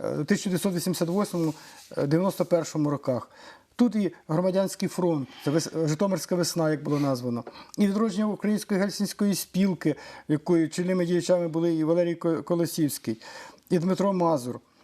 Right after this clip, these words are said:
і Олександр Зазимко. Це, це люди, які теж, вони висловили свою позицію. А Громадянський фронт, попри те, що вони не мали такого виразного національного забарвлення, але вони виступали проти монополії компартійної влади,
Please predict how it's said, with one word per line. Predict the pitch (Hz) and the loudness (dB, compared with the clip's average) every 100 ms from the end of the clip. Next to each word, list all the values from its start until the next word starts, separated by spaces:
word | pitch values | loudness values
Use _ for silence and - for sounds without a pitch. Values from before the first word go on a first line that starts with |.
| - | -6
і | 190 185 | 0 2
Олександр | 190 202 185 196 | 2 0 0 0
Зазимко. | 175 165 175 170 139 135 - - - - | 0 0 2 0 0 -2 -2 -10 -20 -10
Це, | - 185 | 0 0
це | - 156 180 | 0 -2 0
люди, | 196 220 | 2 2
які | 226 208 233 | 0 0 -2
теж, | 233 262 254 - - | 2 0 -2 -10 -2
вони | 180 208 | 2 2
висловили | 214 208 208 190 | 0 -2 -2 0
свою | 208 202 | 0 0
позицію. | 208 190 185 - | 0 0 0 2
А | 160 | 2
Громадянський | 208 226 247 247 | 4 2 0 0
фронт, | 233 233 180 - 185 165 | 0 0 0 -4 -6 0
попри | 240 240 | 2 2
те, | 233 247 | 0 -2
що | 240 | 0
вони | 226 233 | 0 2
не | 233 | 2
мали | 247 240 | 2 2
такого | 220 214 214 | 0 -2 -2
виразного | 208 214 196 208 | 2 2 2 -2
національного | 196 196 202 196 | -2 -2 0 0
забарвлення, | 185 185 190 175 156 139 - - - | 2 4 4 2 -4 -6 -8 -18 -4
але | 151 160 | 2 2
вони | 175 196 | 2 -2
виступали | 185 - - 196 190 | -2 -4 2 2 2
проти | 175 180 185 | -2 -2 -2
монополії | 180 175 190 185 185 175 - - | -2 0 0 0 0 -2 -10 -4
компартійної | 185 165 180 190 190 180 180 180 | -2 2 0 0 -2 0 0 0
влади, | 160 165 214 240 170 | 2 2 2 0 -4